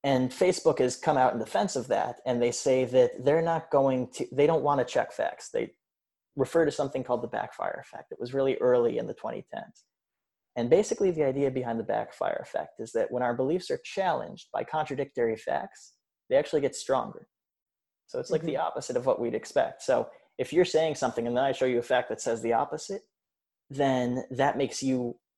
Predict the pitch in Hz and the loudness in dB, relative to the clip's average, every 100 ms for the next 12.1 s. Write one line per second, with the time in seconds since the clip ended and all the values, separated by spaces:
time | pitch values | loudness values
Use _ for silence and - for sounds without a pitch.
0 | _ 127 127 123 117 117 - _ _ _ | _ -2 2 2 2 -2 -8 _ _ _
1 | _ - 120 113 110 107 - - - 147 | _ -4 -2 -2 -4 -8 -14 -20 2 4
2 | 151 143 147 135 - _ _ - 131 127 | 4 2 0 0 -2 _ _ -4 -2 2
3 | 127 117 - 92 127 - 123 135 - - | 0 -2 -2 -2 -2 -4 0 0 0 -6
4 | _ 127 117 139 143 - 156 139 135 117 | _ 2 4 4 2 0 -2 0 2 2
5 | 127 110 113 117 - - - _ _ _ | 0 0 -4 -10 -12 -14 -16 _ _ _
6 | _ _ _ - 165 175 - _ _ _ | _ _ _ -2 0 -2 -10 _ _ _
7 | - - 185 180 180 170 - _ _ _ | -20 -8 -2 0 0 -4 -10 _ _ _
8 | _ _ - 143 143 131 - - 131 123 | _ _ -2 2 2 0 -4 0 2 2
9 | - 123 - - - - - - - - | 0 -4 -4 -8 -8 -8 -6 -4 -4 -6
10 | - - - - 101 92 - - 123 110 | -6 -10 -8 -6 -4 -4 -6 -4 -4 -2
11 | 107 - 110 - - 117 - 127 117 117 | -6 -8 -8 -8 -6 -6 -4 -2 0 -2